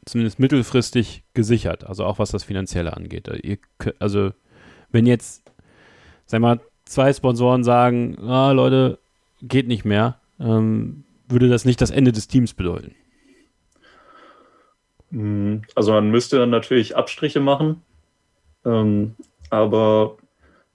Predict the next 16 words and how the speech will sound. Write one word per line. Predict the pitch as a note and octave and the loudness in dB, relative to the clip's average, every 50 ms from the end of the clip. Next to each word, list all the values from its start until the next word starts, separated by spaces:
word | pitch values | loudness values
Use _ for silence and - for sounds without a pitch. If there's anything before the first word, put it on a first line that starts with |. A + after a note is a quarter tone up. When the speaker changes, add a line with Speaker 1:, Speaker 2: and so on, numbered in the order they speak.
| _ _ - | _ _ 2
Speaker 2:
irgendwie | C3+ C3+ C#3 C#3+ C#3 B2+ C3 B2 A2+ | 4 4 6 6 4 4 4 2 2
wird | B2 B2 B2 B2+ | 4 0 0 2
man | B2 A2+ A2+ | 0 0 2
es | A2 G#2+ - - - - _ _ _ _ _ - | 0 0 -2 -4 -10 -12 _ _ _ _ _ -2
immer | - A2+ G2+ G#2 A2 G#2+ | -2 0 2 2 2 2
schaffen, | - - A2 G#2 - A#2 A2+ G#2+ | 2 0 0 0 0 -2 -2 -2
ein | G#2 | 0
Fahrzeug | - A2 G#2+ A2 - A#2 G#2+ - | 2 0 0 2 0 -4 -4 -4
zu | - B2 | -6 -4
bauen. | A#2 A#2 A#2 A2 A2+ A#2 - - | -2 0 2 2 2 0 0 -2
Ist | B2+ A#2 - | -4 -2 0
dann | B2+ A#2 A#2 | 0 2 2
natürlich | A#2 A2 - - A#2 - | 2 0 0 0 -2 -2
die | - - | -4 -10
Frage, | - - - A2+ A2+ A2+ A2+ G#2 | -6 0 0 2 2 2 0 -2
wie | A#2 A2 A2 A2 A2 A2+ | 0 0 2 2 2 0